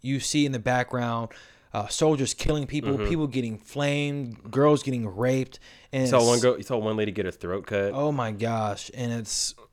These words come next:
Speaker 1: abs-, like
Speaker 2: Oh my God.
Speaker 1: we're saying, just what is going on? What these dragons are brought to King's Landing? It's ab-, it's, it's insane.
Speaker 2: This is another thing that Miguel Sapochnik is amazing at doing with cinematography. He's
Speaker 1: Bringing hell to
Speaker 2: he's,
Speaker 1: life.
Speaker 2: he's sho-,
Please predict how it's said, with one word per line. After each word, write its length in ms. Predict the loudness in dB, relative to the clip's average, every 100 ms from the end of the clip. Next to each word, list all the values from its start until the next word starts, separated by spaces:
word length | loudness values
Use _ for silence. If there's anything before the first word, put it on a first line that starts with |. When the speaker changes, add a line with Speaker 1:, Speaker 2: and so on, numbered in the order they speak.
| -8
Speaker 1:
abs-, 300 | -4 -2 0
like 120 | 0
Speaker 2:
Oh 40 | -2
my 60 |
God. 120 | -6 -2
Speaker 1:
we're 120 | 0
saying, 480 | 0 -4 -4 -6 -10 -16
just 360 | -4 -4 -4 -10 -18 -16 4
what 180 | 6
is 100 | 6
going 300 | 4 4 6
on? 240 | 4 4 4
What 220 | 4 4
these 160 | 0 0
dragons 340 | 2 2 2
are 80 | -2
brought 320 | 2 2 0
to 80 | -4
King's 340 | -8 -8 -6
Landing? 460 | -4 -2 -2 -4 -6 -12 -20 _ _ _ -8
It's 200 | -6 -2
ab-, 200 | -2 -2
it's, 300 | -4 -4 -8 -10
it's 140 | -10 -6
insane. 540 | -4 -2 -4 -6 -16 -4
Speaker 2:
This 200 | -2 0
is 140 | -2
another 380 | -4 0 2 2
thing 220 | 0 -2
that 200 | -2 -4
Miguel 260 | -4 -4 -4
Sapochnik 440 | -4 -4 -4 -6
is 280 | -8 -10 -14 _ _ _ _ _ _ -6
amazing 520 | -2 0 0 0 -2
at 100 | -4
doing 180 | -6 -6
with 140 | -8
cinematography. 460 | -6 -6 -6 -8 -4
He's 120 | -2
Speaker 1:
Bringing 220 | 0 -2
hell 300 | -2 0 0
to 100 | 0
Speaker 2:
he's, 60 | -2
Speaker 1:
life. 320 | 0 -2 -2
Speaker 2:
he's 260 | -2 -2 0
sho-, 180 | -4